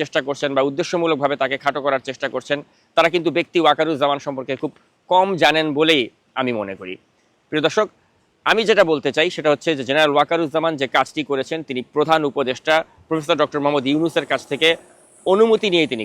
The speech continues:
করেছেন। অর্থাৎ এই বৈঠকটি কিন্তু সম্পূর্ণরূপে ডক্টর মোহাম্মদ ইউনূস তিনি এটি সম্পর্কে অবগত ছিলেন এবং এখানে সীমান্তে আমাদের যে সোলজার যারা বা জনগণ যারা রয়েছেন, আমাদের অনেককেই কিন্তু আপনারা জানেন যে এখানে হত্যা করা হয়।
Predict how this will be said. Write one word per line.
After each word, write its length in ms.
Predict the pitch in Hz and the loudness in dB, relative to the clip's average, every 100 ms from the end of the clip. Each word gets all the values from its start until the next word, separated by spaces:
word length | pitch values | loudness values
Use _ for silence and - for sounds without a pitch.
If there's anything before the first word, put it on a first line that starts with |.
| - | -10
করেছেন। 260 | 87 - 117 | -12 -8 -4
অর্থাৎ 200 | 127 165 - _ _ | 0 -2 -2 _ _
এই 140 | 175 185 | 2 2
বৈঠকটি 360 | 170 160 175 180 170 | 2 0 -2 -4 -4
কিন্তু 240 | 156 185 185 - _ _ _ _ | -2 0 0 -2 _ _ _ _
সম্পূর্ণরূপে 800 | - 185 202 233 233 202 151 107 - _ _ _ _ _ | -4 -4 -2 -2 0 2 0 -4 -8 _ _ _ _ _
ডক্টর 200 | 165 - 156 | -6 -2 -2
মোহাম্মদ 200 | 147 131 | 0 0
ইউনূস 260 | 139 170 175 _ | 0 -2 -4 _
তিনি 140 | 131 131 | -4 -2
এটি 140 | 104 - 120 | -4 -10 -14
সম্পর্কে 260 | 110 110 120 | -10 -2 0
অবগত 260 | 131 135 147 | 0 -4 -6
ছিলেন 220 | - 170 202 - _ | -4 -2 -2 -8 _
এবং 100 | 143 151 | 0 2
এখানে 200 | 139 151 151 - _ _ | 2 4 2 0 _ _
সীমান্তে 500 | - 190 202 190 135 101 | -4 2 2 2 0 2
আমাদের 240 | 123 127 120 | 2 0 0
যে 80 | 127 117 - _ _ _ _ - | 0 0 -4 _ _ _ _ -6
সোলজার 360 | 180 180 147 120 | 0 2 4 2
যারা 140 | 113 110 110 | 2 2 0
বা 60 | 113 | 0
জনগণ 320 | 127 135 131 123 | -2 -2 -2 -2
যারা 140 | 117 113 | 0 0
রয়েছেন, 340 | 113 113 123 113 | -2 -4 -6 -4
আমাদের 220 | 107 113 117 - _ - | -4 -4 -6 -10 _ 0
অনেককেই 340 | 170 185 180 156 | 2 2 2 0
কিন্তু 140 | 151 139 | -2 -2
আপনারা 180 | 135 127 | -2 0
জানেন 160 | 127 127 | 2 0
যে 60 | 120 117 | -2 -4
এখানে 160 | 117 123 | -4 -4
হত্যা 260 | 160 - 156 | -2 0 0
করা 160 | 113 101 | 0 -2
হয়। 160 | 90 | -8